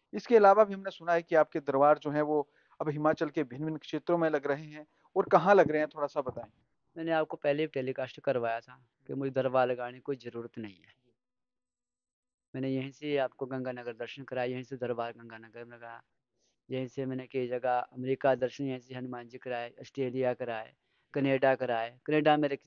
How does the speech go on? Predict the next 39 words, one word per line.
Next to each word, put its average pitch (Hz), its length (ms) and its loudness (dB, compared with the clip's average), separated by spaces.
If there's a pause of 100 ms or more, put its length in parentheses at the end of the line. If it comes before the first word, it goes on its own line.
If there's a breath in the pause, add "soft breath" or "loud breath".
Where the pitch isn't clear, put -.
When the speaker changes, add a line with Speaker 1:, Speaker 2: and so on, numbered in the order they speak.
(140)
Speaker 2:
पाँच, 135 200 2
छः, 143 200 -4
दस 135 180 -4
बच्चे 135 200 -4
ऐसे 127 220 2
बैठे 131 220 0
जिन्हें 135 160 -2
साक्षात 139 420 -2
हनुमान 127 280 -2
जी 117 100 -16
बैठे, 120 180 -4
जो 170 180 2
बात 160 240 8
हम 156 140 0
करें 151 200 2
वो 135 200 2
सुन 120 200 -18
रहे 120 80 -10
इस - 120 -16
टाइम। - 140 -20 (480 soft breath)
तो - 140 -10
ऐसी 151 240 2
कृपा 170 300 4
हनुमान 143 400 2
जी 151 160 -10
की 165 120 -2
है। 123 220 -6 (560)
तो 156 60 -20
फिर 175 180 0
भी 180 100 4
एक 165 100 0
बच्ची 160 320 0
ने 170 160 2
कहा 147 320 2
है, 127 260 -6 (280)
वो 135 80 -12
बिलासपुर 135 500 -2
की 139 140 -4
बच्ची, 123 360 -10